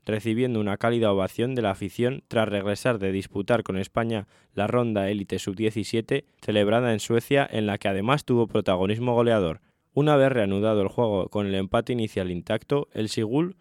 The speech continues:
fue el que tuvo las oportunidades más claras para inaugurar el marcador. No obstante, el equipo mejoró sensiblemente en los últimos minutos hasta que Nuria Mayada, la eterna capitana, convirtió el uno cero con un disparo pegado al palo después de un centro desde la banda izquierda.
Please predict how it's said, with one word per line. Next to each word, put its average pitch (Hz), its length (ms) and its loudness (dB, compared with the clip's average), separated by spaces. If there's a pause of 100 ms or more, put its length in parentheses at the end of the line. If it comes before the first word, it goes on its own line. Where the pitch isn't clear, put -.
(140)
fue 120 220 2
el 113 100 0
que 117 140 2
tuvo 95 280 0
las 92 200 -2
oportunidades 101 680 -2
más 104 200 -4
claras 131 300 0
para 107 160 2
inaugurar 98 420 0
el 107 140 0
marcador. 101 480 -2 (600)
No 120 80 -2
obstante, 123 640 -2
el 107 80 2
equipo 110 340 0
mejoró 104 400 0
sensiblemente 107 880 -2 (260)
en 110 120 0
los 113 140 2
últimos 135 420 0
minutos 123 520 0 (180)
hasta 107 280 -2
que 110 140 0
Nuria 127 240 2
Mayada, 98 540 -2 (120)
la 104 120 -2
eterna 101 420 -2
capitana, 107 640 -4 (400)
convirtió 110 580 0
el 101 80 2
uno 117 220 -2
cero 127 380 -4
con 110 140 0
un 123 140 0
disparo 92 460 -2
pegado 98 320 0
al 95 100 0
palo 127 320 2
después 113 380 -2
de 113 80 -4
un 101 100 -2
centro 120 460 -2
desde 104 200 -2
la 95 120 0
banda 107 240 0
izquierda. 87 500 -4